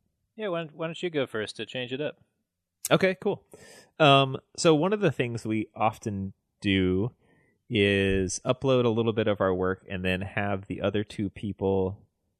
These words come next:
Speaker 2: look at it and
Speaker 1: Mm-hmm.
Speaker 2: talk about it. So that way it becomes less, um, lecture-like in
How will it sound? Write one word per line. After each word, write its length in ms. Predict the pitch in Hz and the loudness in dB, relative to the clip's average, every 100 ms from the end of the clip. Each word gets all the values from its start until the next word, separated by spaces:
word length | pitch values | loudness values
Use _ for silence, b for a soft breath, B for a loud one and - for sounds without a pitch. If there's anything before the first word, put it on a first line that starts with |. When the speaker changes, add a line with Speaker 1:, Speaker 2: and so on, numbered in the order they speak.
| _ - | _ -8
Speaker 2:
look 460 | 98 104 113 143 | -4 0 0 0
at 200 | 92 90 | 2 2
it 200 | 90 92 - | 0 -2 -4
and 360 | - 92 90 92 | -8 -4 -2 -4
Speaker 1:
Mm-hmm. 160 | - - | -6 0
Speaker 2:
talk 220 | 113 - | 0 2
about 300 | 87 82 82 | 0 0 -2
it. 200 | 82 - _ _ _ _ _ - | -4 -8 _ _ _ _ _ -4
So 160 | 107 | 2
that 220 | 101 123 | 4 4
way 260 | 107 101 95 | 4 2 4
it 100 | 92 - - | 0 -4 -10
becomes 360 | - 107 92 | -6 -4 -4
less, 600 | 92 95 95 90 - - - | -2 2 2 0 -6 -16 -18
um, 680 | - 92 87 87 87 87 87 - | -8 -4 -2 -2 -4 -6 -10 -6
lecture-like 920 | 95 95 - - 87 87 87 95 - - b b b _ | -2 -2 -2 -4 -2 0 0 0 -4 -20 b b b _
in 420 | 101 92 90 92 | 0 2 0 -2